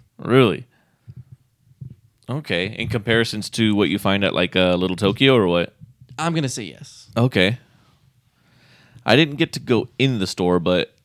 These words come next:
Speaker 1: actually, uh, the wifey had the same
Speaker 2: It
Speaker 1: complaint.
Speaker 2: It was whatever, honestly. It's just basically a smaller version of Daiso, but more generic. I mean, they did have some anime stuff, but it, it's just whatever, honestly.
Speaker 1: Okay.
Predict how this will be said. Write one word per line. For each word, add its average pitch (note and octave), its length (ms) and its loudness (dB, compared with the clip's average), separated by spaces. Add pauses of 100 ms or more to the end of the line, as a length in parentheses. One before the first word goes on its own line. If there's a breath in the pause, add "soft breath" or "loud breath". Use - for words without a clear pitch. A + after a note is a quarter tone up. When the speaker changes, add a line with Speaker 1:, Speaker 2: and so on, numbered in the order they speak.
(160)
Speaker 1:
actually, G2+ 560 0
uh, F2+ 280 0
the F2+ 140 -4
wifey G2+ 360 2
had A2 160 4
the G2 80 0
same G2+ 220 0
Speaker 2:
It - 40 -8
Speaker 1:
complaint. F2+ 580 -6
Speaker 2:
It A3+ 100 -8
was B3+ 180 -6
whatever, D#3 420 -2
honestly. E3+ 480 -6 (400)
It's D#3+ 180 -8
just F3 180 -8
basically F3+ 300 -2
a C#3+ 40 -4
smaller C#3+ 360 -4
version C#3+ 260 -4
of C3+ 80 -8
Daiso, C3 680 -6 (640 soft breath)
but B2 320 -6 (500)
more D#3 220 -6
generic. C3 720 -4
I A#2+ 40 -10
mean, C3 160 -6
they C3 80 -4
did C3+ 180 -6
have C#3+ 160 -4
some C3 120 -10
anime B2 320 -4
stuff, C3+ 600 -8
but B2 200 -12 (1080)
it, F3 640 -6 (100)
it's E3+ 180 -8
just F3+ 140 -10
whatever, E3 320 -2
honestly. F3+ 340 -8 (380)
Speaker 1:
Okay. D#2+ 400 -2